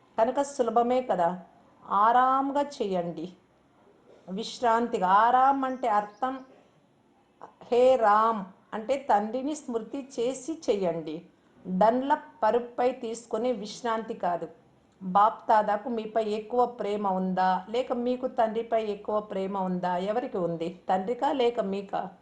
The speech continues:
పిల్లలైన మీరందరూ ప్రేమకు రిటర్న్గా అవ్యక్త బ్రహ్మ బాబా సమానంగా తప్పకుండా అవుతారు అని బాప్ దాదాకు మీ అందరిపైన నమ్మకం ఉంది.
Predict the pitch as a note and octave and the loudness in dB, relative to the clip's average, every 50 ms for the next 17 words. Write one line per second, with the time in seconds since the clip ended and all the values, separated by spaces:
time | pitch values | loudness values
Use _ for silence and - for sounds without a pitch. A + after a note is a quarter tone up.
0 | _ _ _ _ _ _ _ _ _ _ _ _ _ _ _ - A#3+ A#3+ B3+ C#4 | _ _ _ _ _ _ _ _ _ _ _ _ _ _ _ -8 -6 0 2 4
1 | C#4+ C#4 C#4 C#4+ C#4 C#4 C4 A#3+ A3+ A3 G#3+ G#3+ A3 A#3+ B3 C4 C4 C#4 C4+ - | 4 4 4 2 2 0 0 2 0 2 2 2 0 2 0 0 0 0 -2 -8
2 | - - - A#3 A3 A3+ B3 B3+ C4 C4 C4+ C4 C4+ B3+ A#3 G#3 A3 G#3+ G3 - | -12 -6 -4 0 2 2 2 2 2 2 0 -2 0 -2 0 0 -2 -6 0 4
3 | A3 A3 A3 A3 G#3+ G3+ F#3 F#3 E3+ D#3+ - - - _ _ _ _ _ _ _ | 4 4 4 2 -2 -4 -2 -2 -4 -4 -4 -10 -18 _ _ _ _ _ _ _
4 | _ - - F#3+ A3+ A#3 A3+ C#4 C#4 C#4 - - - C#4+ A#3+ G#3+ F#3+ G#3 G#3+ G3+ | _ -4 0 0 0 0 0 -4 -6 -6 -6 0 2 2 2 2 0 0 0 0
5 | A3 A#3+ B3+ B3 A3 G#3+ G3+ F#3+ F#3+ F#3 G#3 A#3+ B3+ - - - - A3+ G3 G3 | 0 2 2 2 2 4 4 2 4 4 2 2 0 -2 -8 -4 -4 -2 -2 -2
6 | G3+ G#3 A3 A#3 A#3 A3 G3 F#3+ F#3+ A#3 B3 B3 - - G#3+ F#3+ - - - - | -2 -2 -2 -2 -4 -4 -4 -4 -2 -4 -4 -4 -2 -2 -2 -2 -2 -8 -4 -4
7 | B3 A#3+ B3 A#3 A3 A3 G#3+ G#3 F3+ F3+ F#3+ G3 F#3+ - - G#3+ G#3 G#3 G#3 G#3 | -4 -2 -2 -6 -8 -2 0 0 2 2 0 -2 -6 -4 0 2 4 4 4 2
8 | A3 G#3 G3+ A3+ B3+ B3 A3 G#3 G#3 G3 G3 G3 - - - - F#3+ F#3 F#3 F#3 | 0 -2 -2 -4 -4 -6 -2 0 2 4 4 2 0 -4 -2 0 2 2 2 2
9 | F#3+ F#3+ - C4+ C4 B3 A3+ G3+ F3+ F#3+ G3+ G3+ A3+ A3+ A3+ - G#3 F#3+ F#3+ G#3 | 0 -2 -4 -6 -4 -4 -4 -4 -4 -4 -2 -2 -2 -2 -2 -4 -4 -4 -4 -2
10 | B3 B3 A3 G3+ F#3+ G3 G#3 A3 A#3+ - A#3 F#3 F3 E3+ E3+ E3 D#3 - - | -2 -4 -2 -2 -4 -4 -2 -4 -4 -4 -4 -4 -4 -4 -4 -6 -8 -12 -12